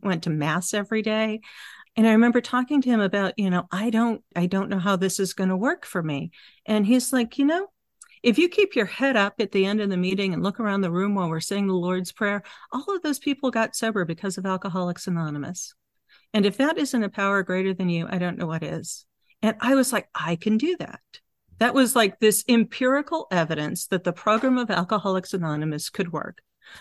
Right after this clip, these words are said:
you know, and it wasn't something that was me, but it was this thing that was bigger. And so from there, I was able to just work the steps and not worry about, you know, what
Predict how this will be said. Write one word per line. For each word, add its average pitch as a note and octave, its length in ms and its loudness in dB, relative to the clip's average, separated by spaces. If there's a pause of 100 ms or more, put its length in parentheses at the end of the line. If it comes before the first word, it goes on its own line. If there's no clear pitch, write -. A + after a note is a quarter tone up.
(140)
you F#3+ 160 4
know, D#3+ 120 2
and F#3 160 2
it - 100 -2
wasn't G#3 380 2
something G3 320 2
that E3 100 -2
was D#3+ 180 -4
me, A#3+ 440 2 (260)
but E3+ 140 2
it E3+ 100 -2
was E3 160 -6
this F#3+ 180 4
thing F#3 340 2
that F#3 120 -2
was F3 180 -2
bigger. D#3+ 540 -4 (720)
And G#3+ 180 6
so A3+ 600 6
from A3+ 300 4
there, C#4 360 0
I F#3+ 200 2
was G3+ 240 2
able G#3+ 420 0
to G#3 520 2
just - 520 -4
work A#3 260 0
the F3 100 -4
steps - 840 -8 (260)
and A3 160 6
not D4 180 4
worry B3 280 6
about, F#3 400 2
you G3 100 0
know, E3 220 -2
what E3 420 0